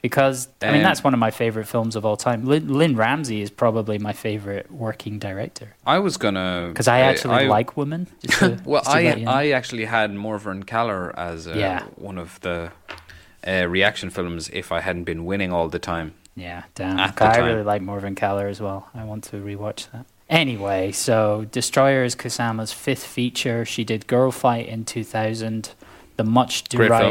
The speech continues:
Speaker 1: derided, uh, Aeon Flux in two thousand and five, the Diablo Cody pen Jennifer's Body in two thousand and nine, and her well-received horror film The Invitation in twenty fifteen. I have seen none of these.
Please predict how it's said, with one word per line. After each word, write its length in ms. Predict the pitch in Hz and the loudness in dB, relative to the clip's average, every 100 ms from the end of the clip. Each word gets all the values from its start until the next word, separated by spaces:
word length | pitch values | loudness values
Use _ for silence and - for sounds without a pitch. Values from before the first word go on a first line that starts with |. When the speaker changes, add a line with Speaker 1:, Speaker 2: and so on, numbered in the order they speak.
| 110 | 2
Speaker 1:
derided, 400 | 110 107 104 117 | -2 -4 -4 -4
uh, 260 | 110 104 104 | -2 -2 -2
Aeon 340 | 127 120 110 107 | 0 2 0 -4
Flux 540 | - 113 110 - - | -2 0 0 -4 -6
in 140 | 107 | -6
two 120 | 107 113 | -4 -4
thousand 300 | 104 101 101 | -4 -4 -6
and 120 | 95 | -6
five, 500 | 117 113 110 107 - _ _ _ _ _ - | 0 0 0 -2 -10 _ _ _ _ _ -2
the 280 | 110 107 101 | 2 2 4
Diablo 600 | 123 117 123 120 120 117 | 4 6 6 4 0 0
Cody 420 | - 127 123 113 | 0 0 2 0
pen 380 | 107 120 110 107 | 0 0 0 -2
Jennifer's 420 | 107 104 - 104 | -2 -4 -6 -8
Body 340 | - 107 113 101 | -4 -4 -4 -6
in 100 | 101 | -6
two 140 | 110 | -6
thousand 360 | 107 101 98 98 | -6 -6 -8 -8
and 100 | 104 | -2
nine, 300 | 123 131 127 | 2 2 2
and 200 | 113 117 | -2 -2
her 120 | 117 | 0
well-received 720 | 110 117 117 117 - 117 110 | 2 2 4 2 0 -2 -2
horror 220 | 117 110 | 0 0
film 320 | 104 113 107 107 | -2 -2 -2 0
The 160 | 110 | 0
Invitation 720 | 110 110 - - 139 143 120 | 0 -2 -4 2 4 2 -2
in 100 | 107 | -4
twenty 380 | 104 117 110 - | -4 -4 -4 -4
fifteen. 480 | - 110 - 107 104 | -6 -8 -4 -6 -4
I 240 | 113 123 | 0 2
have 180 | 135 135 | 4 4
seen 420 | - 139 131 117 | 2 2 4 4
none 220 | 120 135 139 | 6 6 6
of 160 | 113 | 2
these. 560 | 104 104 107 120 - | -2 -2 -2 -4 -6